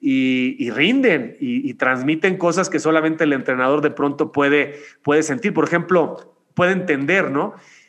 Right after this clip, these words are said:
Eh, tú llevabas a Mario Castillejos, en paz descanse, a un grupo, eh, y, y sabías que articulaba, ¿no? Entonces, hay estos jugadores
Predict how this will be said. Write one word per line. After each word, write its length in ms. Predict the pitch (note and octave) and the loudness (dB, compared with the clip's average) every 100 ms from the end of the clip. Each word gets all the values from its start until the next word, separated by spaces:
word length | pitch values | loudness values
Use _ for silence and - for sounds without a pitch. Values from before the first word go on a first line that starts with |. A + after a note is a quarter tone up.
| - | -8
Eh, 540 | C3 C3 B2+ B2+ B2+ - | -4 0 0 0 -2 0
tú 100 | E3 | 4
llevabas 380 | F3+ F3+ F#3 F3+ | 4 4 4 2
a 80 | |
Mario 260 | D#3+ E3+ F3+ | 2 4 2
Castillejos, 540 | E3 C3 C#3+ D#3+ D#3+ | 0 0 0 0 0
en 100 | C#3 | -4
paz 220 | A#2+ D3+ D3 | -2 -2 -2
descanse, 500 | D#3 - D#3 C#3 B2+ | -2 0 0 0 -2
a 60 | |
un 160 | C#3+ D#3+ | 0 2
grupo, 480 | E3+ D#3+ C#3 B2 - - _ _ - | 2 0 -2 -2 -4 -18 _ _ -6
eh, 520 | B2 A#2+ A#2+ A#2+ A#2+ | -2 0 2 0 -2
y, 180 | - A#2 - | -6 -10 -12
y 160 | B2+ | -12
sabías 400 | - A#2+ B2 F#3 | -8 -6 -2 -2
que 160 | F#3+ A3+ | 0 0
articulaba, 760 | G3 - - C3+ C#3+ G3+ A3+ D3 | 0 -2 -4 -2 0 2 2 0
¿no? 120 | D3+ | -2
Entonces, 440 | F3+ F#3 F#3 G3 D#3 | -2 -2 -2 -2 0
hay 160 | F#3 | 0
estos 260 | G#3 A3 - | 0 0 -2
jugadores 640 | F#3 E3 D3+ F#3 G3 | 0 2 4 2 0